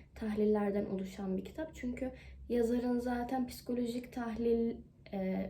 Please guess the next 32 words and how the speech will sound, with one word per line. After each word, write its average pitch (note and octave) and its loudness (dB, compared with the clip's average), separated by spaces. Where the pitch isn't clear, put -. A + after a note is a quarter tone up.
üzerine F#3+ 2
genelde G3+ 2
kitapları, C#4+ -4
bu C#4+ 2
kitabı G3 0
da F#3 0
o G3 0
şekilde C4+ -2
ama F#4 8
daha D4+ 0
basit - 0
bir G3 -4
şekilde G3+ -4
yani. G3+ -2
Anlayamayacağınız B3 2
hiçbir - -12
şey - -2
olduğunu A3+ 2
düşünmüyorum G3+ 0
veya G#3 2
çok A3 -6
üzerinde G#3+ 4
düşüneceğiniz G#3+ 2
bir G#3+ -6
şey G#3+ -4
olan G#3+ 2
bir G#3 -4
kitap G#3+ -8
değil. G3+ 0
Mesela G#3 0
bir G#3 0
kadının G#3+ 2